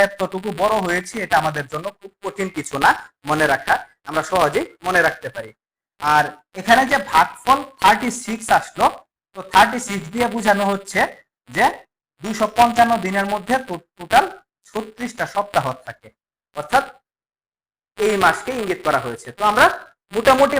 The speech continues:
ভাবে যে কোনো সাল থেকে এখন কিন্তু খুব সহজেই বার নির্ণয় করে ফেলতে পারবো। এটা যত পুরাতন বা যত নতুন সাল বা ভবিষ্যৎ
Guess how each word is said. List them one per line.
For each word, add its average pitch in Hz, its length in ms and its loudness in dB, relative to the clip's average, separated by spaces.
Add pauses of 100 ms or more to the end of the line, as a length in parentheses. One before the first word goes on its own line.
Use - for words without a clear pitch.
ভাবে 202 200 6 (1300)
যে 233 180 0 (100)
কোনো 254 160 0 (100)
সাল 226 160 6 (120)
থেকে 190 180 -4
এখন 196 260 0 (100)
কিন্তু 214 200 -6 (160)
খুব 208 120 -6 (120)
সহজেই 202 400 2 (120)
বার 185 180 8 (420)
নির্ণয় 226 340 -2
করে 185 200 4
ফেলতে 170 220 0
পারবো। 214 200 0
এটা 190 240 0
যত 196 120 -4 (140)
পুরাতন 196 420 0 (100)
বা 190 80 6 (520)
যত 202 200 0 (180)
নতুন 226 220 -2 (160)
সাল 233 160 4 (100)
বা 196 100 6 (1200)
ভবিষ্যৎ 214 460 0